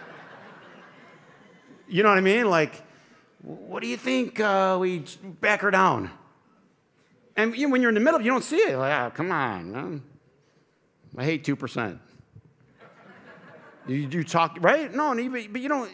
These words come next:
when you're, when you're going through it, you have all these reasons, these fences, you, people try to tell you, and friends come to you and all this, "I'm trying, just trying to help."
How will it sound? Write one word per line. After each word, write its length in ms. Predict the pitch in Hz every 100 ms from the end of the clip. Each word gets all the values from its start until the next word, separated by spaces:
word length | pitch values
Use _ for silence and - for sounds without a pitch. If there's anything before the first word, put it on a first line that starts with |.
| 190
when 100 | 208
you're, 100 | 226
when 240 | 226 247
you're 120 | 226 233
going 160 | 247
through 260 | - 302 320
it, 100 | 233
you 60 |
have 100 | 196
all 140 | 196 226
these 160 | 196
reasons, 460 | 175 294 302 202 165
these 120 | 156
fences, 380 | - 254 247 180
you, 100 | 190
people 380 | 156 254 254 247
try 140 | 208
to 80 | 185
tell 260 | - 240 254
you, 140 | 202 - - -
and 180 | 185 175
friends 400 | - 269 285 220
come 180 | 202 202
to 60 |
you 80 | 185
and 80 | 185
all 160 | 196 233
this, 260 | 214 160 -
"I'm 180 | 196 233
trying, 220 | 247 277
just 180 | 247 214
trying 180 | 254 285
to 60 |
help." 420 | 233 294 262 -